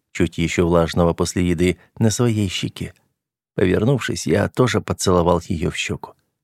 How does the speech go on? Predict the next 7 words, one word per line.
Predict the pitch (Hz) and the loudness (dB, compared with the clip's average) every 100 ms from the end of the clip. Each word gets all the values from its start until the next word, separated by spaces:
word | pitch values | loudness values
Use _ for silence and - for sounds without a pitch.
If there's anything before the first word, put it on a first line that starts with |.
| _ _ | _ _
После | 120 - 117 | -4 0 2
этого | 120 110 104 | 4 6 6
она | 104 107 104 | 8 6 6
обмякла | 92 123 120 110 98 | 4 4 4 4 4
в | - | 4
своих | 107 104 - | 2 2 4
подушках | 107 95 139 - 101 104 | 2 4 2 2 0 0